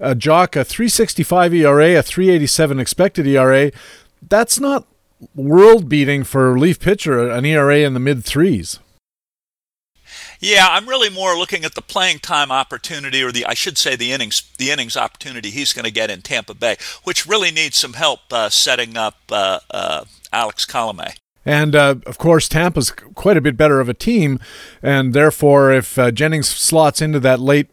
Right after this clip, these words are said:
Speaker 1: high-leverage relief situation, could be some vulture wins there as well. Uh, now, speaking of Dan Jennings, he's traded out of Chicago, and, uh, another guy who looked like he might close for the White Sox, Anthony Swarzak, was also traded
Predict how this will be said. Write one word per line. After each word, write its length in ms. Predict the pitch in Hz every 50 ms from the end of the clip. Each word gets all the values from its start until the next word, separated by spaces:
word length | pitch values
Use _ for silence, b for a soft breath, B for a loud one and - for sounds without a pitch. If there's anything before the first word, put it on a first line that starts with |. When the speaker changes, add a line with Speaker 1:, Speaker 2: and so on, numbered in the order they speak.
| - 120 -
Speaker 1:
high-leverage 840 | - - 139 143 139 139 139 135 117 131 131 123 107 101 98 113 - -
relief 420 | 110 95 127 131 135 147 170 190
situation, 540 | - - 139 117 - 127 127 123 117 - 131
could 160 | - 147 139
be 80 | 127 131
some 180 | - - 127 113
vulture 320 | 117 135 135 127 - 127
wins 300 | 117 123 135 139 127 110
there 160 | 127 123 120
as 120 | 120 107 107
well. 360 | 123 135 139 135 127 127 123
Uh, 100 | 123 120 - B B B B B
now, 120 | B 160 156
speaking 380 | - - 202 220 190 208 208
of 120 | 185 160 131
Dan 240 | 175 165 165 160
Jennings, 380 | 147 139 143 151 170 175 147 -
he's 200 | 143 180 214 202
traded 340 | - - 180 180 165 160 151
out 140 | 151 151 143
of 80 | 131
Chicago, 580 | - - 131 - - 131 131 135 143 151 175 165 - B B B B B B B B
and, 260 | 147 139 143 143 135
uh, 260 | 139 135 135 131 135 -
another 340 | - 139 143 180 220 233 185
guy 200 | 147 151 143 131
who 140 | 113 139
looked 200 | 147 156 151 -
like 160 | - 147 139 -
he 80 | 139
might 240 | 135 139 143 143 -
close 260 | - 143 139 139 131
for 120 | - - 127
the 100 | 127 123
White 200 | 139 143 143 -
Sox, 300 | - 156 165 170 - -
Anthony 360 | 151 - 165 - 147 143 143
Swarzak, 600 | - - - 147 185 220 220 147 147 139 131 -
was 140 | 127 113 131
also 320 | 160 202 214 - - 135
traded 480 | 113 - - 127 127 135 139 160 151